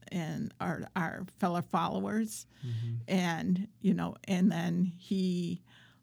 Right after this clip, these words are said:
Speaker 1: also came up with a solution that was honoring to God.
Speaker 2: Mm.
Speaker 1: So I think that's, can be, uh, can be something we can take away from this.
Speaker 2: Mm-hmm. Yeah, absolutely. Uh, how does the Holy Spirit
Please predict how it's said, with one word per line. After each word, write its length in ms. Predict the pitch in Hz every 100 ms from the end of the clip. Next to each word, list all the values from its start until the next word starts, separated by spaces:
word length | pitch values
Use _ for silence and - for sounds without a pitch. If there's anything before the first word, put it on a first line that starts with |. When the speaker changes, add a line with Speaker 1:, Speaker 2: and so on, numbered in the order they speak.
| _ 185
Speaker 1:
also 380 | 175 180 190
came 280 | 175 - 185
up 140 | 175 -
with 120 | 160
a 60 | 180
solution 920 | - - 175 185 185 208 202 208 214
that 260 | - 160 -
was 240 | 175 156 -
honoring 480 | - 156 165 196 196
to 100 | 180
God. 440 | 190 196 - 202 214 -
Speaker 2:
Mm. 120 | 117 113 110 - -
Speaker 1:
So 680 | - 208 185 185 175 175 180 - - - - -
I 140 | - 175
think 260 | 196 175
that's, 460 | 147 - - - - -
can 360 | - 220 175 170
be, 400 | - - - - - -
uh, 120 | - 139 - - - - - 190 214 _ _ _ -
can 160 | 208
be 100 | 165 160
something 340 | - 180 -
we 80 | 185
can 160 | 180 202
take 240 | 185 214
away 220 | - 202 -
from 240 | - - -
this. 220 | 180 -
Speaker 2:
Mm-hmm. 340 | 120 110 107 110 - -
Yeah, 120 | - 107 - 101
absolutely. 440 | - 104 - 107 - - - -
Uh, 100 | 101
how 200 | 117 120
does 140 | 113
the 60 | 110
Holy 140 | 113
Spirit 300 | 104 - 101